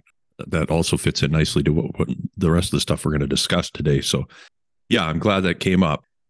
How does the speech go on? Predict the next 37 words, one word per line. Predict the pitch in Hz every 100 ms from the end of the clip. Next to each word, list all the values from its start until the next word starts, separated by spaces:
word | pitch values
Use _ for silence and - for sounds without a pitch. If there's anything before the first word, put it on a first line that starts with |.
| _ _ _ -
I |
was | 123 113
thinking | - 139 127
about | 117 113 110 -
this | 117 104 - - - - - 117
earlier | 120 123 110 98
this | 92 90 101
morning | 104 107 101 92 85 -
as | 92 90
far | - 98 92 90
as, | 87 82 -
um, | 80 80 76 _ _ _ _ _ _ _ _ _
you | -
know, | 98
if | 95
you | -
try | - 104
to | 95
put | - 101
it | 92
into | - 92 90 - 98 87 85 85
an | 76
example | 85 90 87 87 85
of, | 78
say, | - 85 82 78 80 - _ -
maybe | 85 80 80
a, | 73 69 80 - _ _
a | 101
football | - 113 - 85
player | - 90 82 82
running | 85 82
down | 80 78
the | 78
field | - 76 65 69
or |
something, | 73 - - 71
okay? | - 90